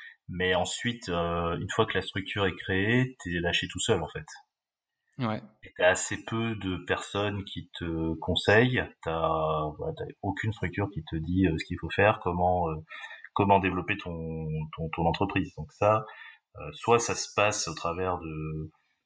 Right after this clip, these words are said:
Speaker 1: d'entrepreneurs, euh, sympathiques qui peuvent te filer quelques tuyaux, soit, euh, euh, bah, être dans un groupe d'entrepreneurs qui, et effectivement avoir une entraide, euh, entre, entre créateurs qui te permettent de développer.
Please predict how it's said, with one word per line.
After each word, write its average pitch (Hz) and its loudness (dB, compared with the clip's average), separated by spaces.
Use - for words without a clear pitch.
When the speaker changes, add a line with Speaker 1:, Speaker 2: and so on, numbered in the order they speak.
Speaker 1:
d'entrepreneurs, 95 4
euh, 85 2
sympathiques 87 -6
qui - -18
peuvent 85 -8
te 82 -6
filer 87 -2
quelques 82 -4
tuyaux, 107 4
soit, 101 4
euh, 82 -6
euh, 78 -8
bah, - -8
être 87 -8
dans 82 -2
un 82 2
groupe 92 0
d'entrepreneurs 87 2
qui, 85 -8
et 80 -6
effectivement 85 -2
avoir 87 2
une 80 -2
entraide, 80 0
euh, 78 -10
entre, - -6
entre 80 -2
créateurs 87 0
qui - -16
te - -20
permettent 80 -6
de 80 -6
développer. 80 -2